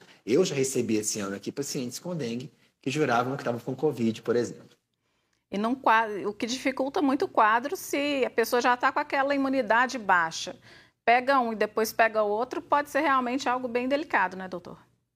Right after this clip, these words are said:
Speaker 2: O senhor já
Speaker 1: Sim.
Speaker 2: chegou a pegar algum tipo de caso assim?
Speaker 1: De, é, a gente chama de co-infecção, duas infecções juntas no corpo.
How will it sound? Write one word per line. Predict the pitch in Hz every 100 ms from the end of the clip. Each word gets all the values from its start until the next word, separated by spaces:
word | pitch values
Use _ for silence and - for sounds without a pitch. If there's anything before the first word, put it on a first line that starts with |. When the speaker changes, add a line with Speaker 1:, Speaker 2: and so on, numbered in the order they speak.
| _ _ _ _ _
Speaker 2:
O | -
senhor | 240 262
já | 240
Speaker 1:
Sim. |
Speaker 2:
chegou | 185 226 254
a | 277
pegar | 233 208
algum | 202 202
tipo | 208 240 233
de | 190
caso | - 196 190
assim? | 175 - 254 - _ _ _ _ _ _ _ _ -
Speaker 1:
De, | 117
é, | 110 107 -
a |
gente | - 104
chama | 120 117
de |
co-infecção, | 117 160 180 180 - 147 - 117 92 85 -
duas | 104 135 147
infecções | 147 135 127 - 127 127
juntas | 120 117 117
no | 123 123
corpo. | 98 80 -